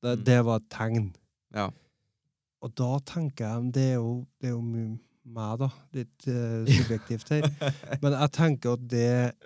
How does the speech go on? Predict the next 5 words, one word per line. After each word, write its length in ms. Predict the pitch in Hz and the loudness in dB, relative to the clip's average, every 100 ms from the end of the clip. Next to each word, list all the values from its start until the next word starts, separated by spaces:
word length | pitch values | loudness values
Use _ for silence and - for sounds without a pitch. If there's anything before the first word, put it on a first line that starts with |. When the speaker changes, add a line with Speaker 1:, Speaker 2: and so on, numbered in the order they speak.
| - _ _ _ _ _ _ 294 262 - _ _ _ | -20 _ _ _ _ _ _ -20 -20 -20 _ _ _
Speaker 1:
det, 460 | 139 120 - - - 143 135 | -4 -4 -6 -12 -14 -14 -8
da, 400 | 127 117 120 123 123 _ _ _ | -2 0 2 0 -2 _ _ _
det 240 | 147 135 117 | -2 -2 -2
er 40 | 117 | -2
dumt 540 | 123 117 - - | -2 -2 -8 -20